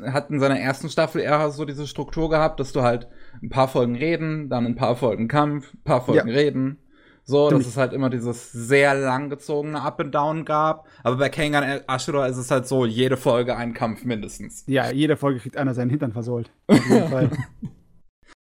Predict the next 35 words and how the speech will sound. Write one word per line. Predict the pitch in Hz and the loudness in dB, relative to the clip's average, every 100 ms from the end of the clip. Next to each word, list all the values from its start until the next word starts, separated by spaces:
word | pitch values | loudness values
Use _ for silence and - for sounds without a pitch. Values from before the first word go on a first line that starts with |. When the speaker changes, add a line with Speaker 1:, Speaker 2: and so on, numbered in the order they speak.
| _ _ _ | _ _ _
Speaker 1:
Und | - 123 120 117 | -8 -4 -4 -4
das | 117 | -4
ist, | 151 139 - - 123 | -6 -8 -8 -8 -4
das | 127 | -2
ist | 226 | 0
halt | 240 147 | 2 2
auch | 123 | -2
so | 113 | -6
viel | 104 123 | -4 -4
Action. | 107 110 - 120 | -4 -6 -6 -6
Ich | 104 | -2
glaube, | 127 117 117 | -2 0 -2
hätten | 117 110 | -4 -6
sie | 110 | -6
versucht, | 117 113 110 | -4 -4 -2
das | 117 - - | -4 -4 -4
alles | 117 113 - | -2 -2 -2
gezeichnet | 117 123 113 117 113 | 0 2 2 0 -4
durchzuziehen, | 110 - 113 117 107 | -6 -6 -4 -2 0
das | 110 107 113 | 0 0 2
wäre | 104 104 104 - _ _ | 2 2 0 -6 _ _
stark | - - 117 117 - | -12 0 2 2 0
in | 117 | -2
der | 110 - - | -2 -4 -16
Produktionshölle | - 113 - 131 113 - 135 | -8 -8 -4 -2 -2 0 2
irgendwo | 113 120 117 113 | 2 2 0 0
gelandet. | 113 104 110 - _ _ | 0 0 -4 -8 _ _
Speaker 2:
<laughs> | 156 - 156 - - 127 _ - 170 - 165 147 135 131 | 0 4 2 2 -2 -10 _ -4 0 2 2 0 -6 -10
Auf | 151 190 165 | -2 0 0
jeden | 233 220 | 0 -2
Fall, | - 202 185 - _ _ _ - | 0 0 0 -2 _ _ _ -6
so | 165 233 | -2 0
ein, | 208 135 120 151 139 127 - | 0 -4 -4 -4 -2 -4 -12
so | - 180 | -8 -6
ein | 143 | -6